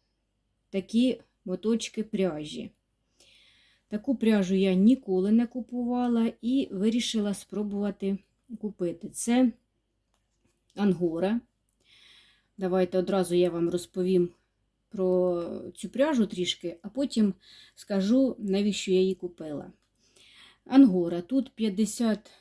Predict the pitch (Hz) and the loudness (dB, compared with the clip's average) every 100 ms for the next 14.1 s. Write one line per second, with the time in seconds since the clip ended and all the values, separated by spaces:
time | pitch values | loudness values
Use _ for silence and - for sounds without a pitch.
0 | _ - 208 - 220 208 - 202 202 254 | _ -12 -12 -6 -4 -4 -6 -6 -2 0
1 | 190 175 175 175 _ _ _ _ _ _ | 0 -2 -4 -6 _ _ _ _ _ _
2 | _ _ _ _ _ _ _ _ _ _ | _ _ _ _ _ _ _ _ _ _
3 | _ - 196 180 156 170 175 233 302 - | _ -12 -6 -6 -4 -4 -2 -2 -4 -8
4 | _ _ _ _ _ _ _ _ _ _ | _ _ _ _ _ _ _ _ _ _
5 | _ _ _ _ _ _ - 190 190 - | _ _ _ _ _ _ -8 -4 -4 0
6 | 226 214 190 _ _ - 196 190 180 175 | 0 2 0 _ _ -4 2 4 4 4
7 | 226 294 302 _ _ _ - 254 269 - | 4 4 0 _ _ _ -4 -2 -2 -4
8 | 190 247 233 214 208 208 156 143 - _ | -2 -2 0 0 0 -2 -8 -8 -10 _
9 | _ - - _ - 214 247 220 208 208 | _ -20 -20 _ -4 -2 0 0 0 0
10 | 202 190 262 277 240 - 208 226 202 - | 0 2 4 4 2 -2 -4 -4 -6 -6
11 | 180 175 - 214 208 180 151 - 151 - | -6 -6 -6 -6 -4 -6 -6 -12 -16 -18
12 | _ - - _ _ - 190 190 185 190 | _ -20 -20 _ _ -8 -2 0 2 0
13 | 185 254 240 - - 254 226 - 220 208 | 0 -2 -2 -8 -4 2 2 2 0 2
14 | 196 | 0